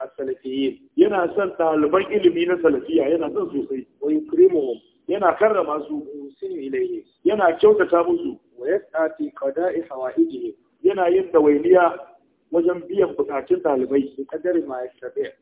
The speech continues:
Speaker 2: Gwargwadon iyawansa, ka gani?
Speaker 1: نعم.
Speaker 2: Su malamai irin na Saudiya sun bambanta da malamai na Najeriya. Galiban malaman Najeriya su suke bukata wajen ɗalibai. Amma malaman Saudiya ɗalibai ne ke bukata wajen su. Malami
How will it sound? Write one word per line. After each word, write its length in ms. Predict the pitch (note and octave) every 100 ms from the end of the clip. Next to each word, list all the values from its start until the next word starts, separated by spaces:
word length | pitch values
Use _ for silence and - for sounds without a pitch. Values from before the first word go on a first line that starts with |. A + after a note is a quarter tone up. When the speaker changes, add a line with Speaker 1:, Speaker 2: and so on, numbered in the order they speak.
| _ -
Speaker 2:
Gwargwadon 400 | D3 E3 E3+ F3
iyawansa, 420 | F3 C#3 C#3 C3+
ka 100 | D#3
gani? 240 | E3+ F3 - - A#2+
Speaker 1:
نعم. 200 | A#2 A2
Speaker 2:
Su 140 | G#3 G#3+
malamai 420 | F#3 E3 D#3+ G#3+
irin 160 | G#3+ F3+
na 80 | F#3+
Saudiya 500 | C#3+ D4 D#4+ D#3 A#2 - _ _ _ _ -
sun 140 | G#3
bambanta 380 | F#3 E3 F3+ F3
da 60 | D#3
malamai 380 | D3 C#3+ D3+ F3
na 60 |
Najeriya. 600 | E3+ C3+ D3 D3 C#3+ A2 - - _ _ _ _ _ _ _ _ _ -
Galiban 560 | G3 G3+ G#3 G3 F#3+ - -
malaman 320 | D#3 D#3 F#3+
Najeriya 500 | F3 D3+ F3 F3+ D3 -
su 140 | G4 -
suke 180 | - -
bukata 340 | D3 D#3+ D#3+
wajen 180 | D3+ E3
ɗalibai. 460 | D#3 C#3 B2+ C3+ C3+ _ _ _ _ _ _ _ _ _ _ _ _ _ -
Amma 220 | D3+ F#3+
malaman 360 | F#3+ E3 E3 G#3
Saudiya 420 | F#3+ E3 F#3 F3 E3+
ɗalibai 460 | E3+ E3 D#3+ - A3
ne 120 | F#3+ -
ke 100 | E3
bukata 380 | C#3+ E3+ E3+ D3
wajen 280 | D3 D#3 D3
su. 60 | - _ _ _ _ _ _ _ _ _ _ _ _ _ _ _
Malami 600 | E3+ G3+ F#3+ E3+ F#3 F#3